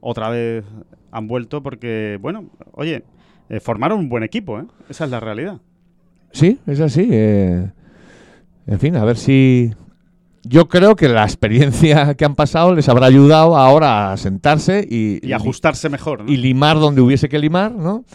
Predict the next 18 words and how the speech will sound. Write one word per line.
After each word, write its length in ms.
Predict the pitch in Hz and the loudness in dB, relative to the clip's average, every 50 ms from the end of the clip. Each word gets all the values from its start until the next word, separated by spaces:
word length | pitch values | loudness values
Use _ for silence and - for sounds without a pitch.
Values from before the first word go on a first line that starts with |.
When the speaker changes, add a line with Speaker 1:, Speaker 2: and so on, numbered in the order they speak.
| - _ _ _ _ | -20 _ _ _ _
Speaker 2:
Y, 380 | - - 123 117 113 110 107 - | -6 -4 -2 0 0 0 -2 -2
y 180 | - 107 110 110 | -4 -2 0 2
ver, 180 | 113 120 131 135 | 4 4 2 2
eh, 520 | 143 147 143 139 123 113 101 87 85 85 76 | 0 -2 -2 -2 -2 -2 -4 -4 -6 -8 -10
de 200 | 76 101 107 117 | -12 -10 -10 -6
qué 80 | 98 135 | -4 -4
manera 840 | 139 143 143 139 131 131 120 113 110 107 104 98 98 92 98 107 _ _ _ _ _ _ _ _ _ _ - | -2 -2 -2 -2 -2 -2 -2 -2 -2 -4 -6 -8 -8 -10 -14 -16 _ _ _ _ _ _ _ _ _ _ -20
se 220 | - - - 131 | -8 -6 -4 -2
pueden 380 | - 127 123 120 117 113 113 107 | 2 2 2 2 2 0 0 0
compenetrar, 680 | 120 113 107 92 110 110 107 104 98 151 175 185 160 | 0 -2 -2 -2 -6 -6 -6 -4 -2 0 0 0 0
¿no? 160 | 151 175 196 | 0 0 0
Y 80 | 185 151 | 0 0
ayudar 380 | 131 117 113 110 117 127 127 120 | 0 2 2 2 2 0 0 0
el 100 | 113 113 | 0 0
uno 160 | 110 113 107 | 0 0 0
al 60 | 117 | -2
otro, 240 | 156 175 - - - | -2 -2 -2 -4 -4
bueno. 240 | 139 147 104 85 | -6 -6 -8 -12